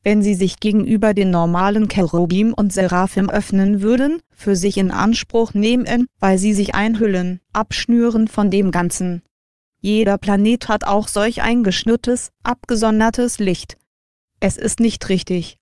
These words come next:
dass die Planeten nur erborgtes Licht von der Sonne haben. Jeder Planet hat sein Eigenlicht,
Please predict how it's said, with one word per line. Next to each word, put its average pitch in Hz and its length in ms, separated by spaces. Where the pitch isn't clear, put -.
dass 196 200
die 196 120
Planeten 208 560
nur 214 140
erborgtes 196 640
Licht 208 340
von 208 180
der 196 140
Sonne 180 320
haben. 170 400
Jeder 202 320
Planet 208 520
hat 196 160
sein 180 260
Eigenlicht, 202 720